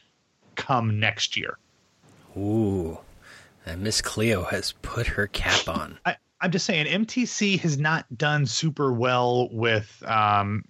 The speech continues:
Speaker 1: a, a lot of its shows in terms of audiences or Tonys recently, unless there's something I'm forgetting. But I think this one is going to be fairly, uh, fairly good for them.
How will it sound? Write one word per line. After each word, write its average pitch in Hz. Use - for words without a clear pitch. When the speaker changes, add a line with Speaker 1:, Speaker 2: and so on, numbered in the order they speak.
Speaker 1:
a, 62
a 127
lot 117
of 107
its -
shows 120
in 113
terms 113
of 104
audiences 143
or 247
Tonys 127
recently, 127
unless 131
there's 117
something 113
I'm 123
forgetting. 117
But 110
I 135
think 127
this 139
one 127
is 110
going 117
to -
be 107
fairly, 101
uh, 82
fairly 113
good 92
for -
them. 107